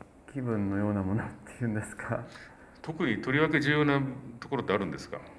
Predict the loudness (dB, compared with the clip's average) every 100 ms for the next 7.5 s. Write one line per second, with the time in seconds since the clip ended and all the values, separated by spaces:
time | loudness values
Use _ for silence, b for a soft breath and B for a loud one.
0 | -20 -20 -20 -14 -2 2 4 4 4 2
1 | 2 2 2 0 -6 -10 -16 -12 -2 0
2 | 2 -2 -4 -4 -4 -4 -12 -10 -4 -2
3 | -2 -6 -4 -2 0 -2 0 0 0 -2
4 | 0 0 -2 -4 -4 -2 -4 -6 -8 -8
5 | -10 -10 -14 -20 -12 -6 -2 0 0 -4
6 | -8 -16 B B B B B -20 -14 -8
7 | -6 -6 -6 -8